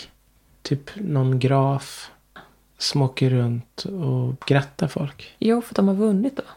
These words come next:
Speaker 1: Jaha.
Speaker 2: På Postkodlotteriet.
Speaker 1: Men de har inte svarat på frågor. De har inte svarat på
Speaker 2: Ja, men
Speaker 1: frågor.
Speaker 2: jag tror att de också har ju en studio där det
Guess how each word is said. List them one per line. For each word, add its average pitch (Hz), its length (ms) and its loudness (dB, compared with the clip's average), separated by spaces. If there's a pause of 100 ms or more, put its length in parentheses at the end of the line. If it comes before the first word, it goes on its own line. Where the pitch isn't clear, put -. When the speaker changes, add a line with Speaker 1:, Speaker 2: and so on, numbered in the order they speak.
(280)
Speaker 1:
Jaha. 139 300 0 (480)
Speaker 2:
På 202 100 -6
Postkodlotteriet. - 1800 -4
Speaker 1:
Men 139 140 2
de 135 100 2
har 135 100 2
inte 123 120 -4
svarat 135 300 2
på 120 100 -2
frågor. 127 460 0
De 151 240 8
har 127 60 6
inte 117 120 0
svarat - 260 -2
på - 80 -10
Speaker 2:
Ja, - 60 -4
men 226 80 2
Speaker 1:
frågor. 247 140 4
Speaker 2:
jag 247 100 -8
tror 262 340 2
att 262 300 -2
de 226 180 2
också - 360 0
har 196 300 4
ju 196 120 2
en 185 140 2
studio 196 720 2
där - 160 2
det - 320 2